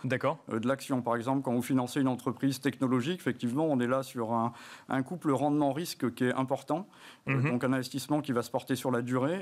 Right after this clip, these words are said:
Speaker 2: Et
Speaker 1: D'accord.
Speaker 2: les, les, les entreprises ont besoin d'apports en fonds propres purs au capital. Et donc on vient, euh, euh, nourrir effectivement ce capital avec, une, avec des actions. Quand on est sur un projet, euh, immobilier, on connaît, euh, la sortie, ça reste un projet, donc il y a une
Speaker 1: Mhm.
Speaker 2: fin qui est identifiée.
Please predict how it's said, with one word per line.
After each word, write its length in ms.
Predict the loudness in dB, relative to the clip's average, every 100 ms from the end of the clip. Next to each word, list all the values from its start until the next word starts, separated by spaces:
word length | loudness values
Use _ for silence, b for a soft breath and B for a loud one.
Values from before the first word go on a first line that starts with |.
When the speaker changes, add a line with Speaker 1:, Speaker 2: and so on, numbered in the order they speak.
| -2
Speaker 2:
Et 140 | 0 2
Speaker 1:
D'accord. 260 | 2 0
Speaker 2:
les, 180 | 0 0
les, 0 |
les 200 | 0 0
entreprises 420 | 0 -2 -4 -2 0
ont 100 | 2
besoin 380 | 2 2 2
d'apports 300 | 2 0 0
en 80 | -2
fonds 200 | 0 -2
propres 300 | 0 -2 -4
purs 360 | -6 -2 -2 -4 B B B B
au 100 | -2
capital. 600 | 0 -2 -2 0 0 -2 -4
Et 80 |
donc 300 | 0 0 2
on 80 | -2
vient, 340 | 0 0 2 2
euh, 580 | 2 0 0 0 0 4
euh, 40 |
nourrir 460 | 4 4 2 0 -2
effectivement 460 | -4 -4 -2 0 0
ce 80 | -2
capital 480 | -2 0 0 0
avec, 340 | 0 -2 -4 -4
une, 240 | -4 -2 -2 0
avec 340 | 0 0 -2 -2
des 240 | -2 -2
actions. 360 | -2 -2 -2 -2 B B B B
Quand 200 | -2 2
on 80 | 2
est 60 |
sur 200 | 4 2
un 80 | 0
projet, 320 | 2 2 4
euh, 440 | 4 4 2 2 2
immobilier, 680 | 4 4 4 4 4 4 2 2
on 160 | 0
connaît, 280 | 2 2 4
euh, 340 | 2 2 2
la 120 | 2 0
sortie, 500 | -2 -4 0 0 0
ça 180 | -2 -2
reste 200 | 0 0
un 80 | -4
projet, 340 | -2 0 0
donc 220 | 0 0
il 0 |
y 20 | 0
a 40 |
une 60 | 2
Speaker 1:
Mhm. 60 |
Speaker 2:
fin 180 | 2 0
qui 80 | 0
est 60 | 2
identifiée. 600 | 2 0 -4 0 0